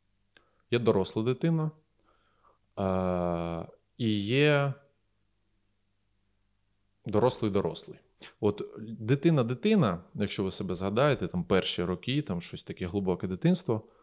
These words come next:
нам насправді цікаво все. Нам цікаво щось малювати, там, кому що,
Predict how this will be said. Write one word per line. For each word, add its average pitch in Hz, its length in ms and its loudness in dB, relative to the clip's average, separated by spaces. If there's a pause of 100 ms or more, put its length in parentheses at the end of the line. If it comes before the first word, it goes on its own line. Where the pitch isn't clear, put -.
(560)
нам 139 500 4 (460)
насправді 113 880 4 (560)
цікаво 127 560 6
все. - 400 -2 (720)
Нам 202 160 0
цікаво 104 480 2
щось - 280 -12
малювати, 92 680 0
там, 85 260 -8
кому 107 240 -4
що, - 280 -12